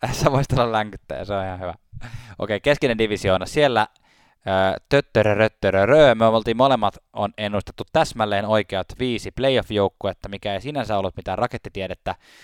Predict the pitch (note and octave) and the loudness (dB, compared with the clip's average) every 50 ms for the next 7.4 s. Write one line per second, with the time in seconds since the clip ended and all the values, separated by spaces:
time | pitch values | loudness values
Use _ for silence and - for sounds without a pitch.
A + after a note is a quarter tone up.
0 | - - _ - - A#2 A2+ A2 G#2+ G#2 G2+ A#2 B2 B2 A#2+ - A2+ - C#3 C#3 | -20 -20 _ -4 -4 0 2 2 0 0 -2 0 2 2 2 0 -2 -2 0 0
1 | C#3 C3 A#2 A#2 A#2 A2+ G#2+ - - _ - B2 A2+ A2 G#2 G2+ G2 F#2+ G2 - | 0 0 0 0 2 2 2 0 -2 _ 2 4 4 4 4 2 0 0 -2 -6
2 | - G2+ G2 A2+ A#2 A2 G#2 G2 F2 - - _ G#2 G2+ A#2+ A#2 A2 G2+ F2 G2+ | -6 0 2 4 4 4 2 0 -4 -8 -10 _ -10 -10 -8 -8 -8 -8 -8 -8
3 | G2 - - F#2+ F#2+ A2 C3+ D3 C3 - - G#2+ G2 G2 - - A2+ A2 G#2 F#2+ | -10 -10 -14 -18 -10 -4 -4 -4 -4 -4 -8 -8 -8 -8 -6 -6 -6 -6 -6 -8
4 | F#2 F#2 - - F2+ F2 - _ D3 D#3+ D#3+ C#3 A2+ F2+ - - G#2 G2 F#2 F#2+ | -12 -14 -14 -14 -16 -18 -14 _ -4 -2 -2 -2 -2 -4 -4 -6 -6 -6 -6 -10
5 | F#2+ F#2 _ _ _ _ _ _ _ _ _ _ _ _ _ _ _ - A#2+ C#3 | -14 -16 _ _ _ _ _ _ _ _ _ _ _ _ _ _ _ -12 -8 -6
6 | C#3 B2 A#2+ - A2 G#2 - - G#2+ - B2 A#2 G#2+ - - A2+ G2 F#2 F2+ E2 | -6 -6 -4 0 0 0 0 -2 -6 -2 -2 -2 -2 -2 -6 -10 -10 -10 -10 -8
7 | - G2 F#2+ F2 - - F2+ | -6 -4 -4 -6 -6 -10 -12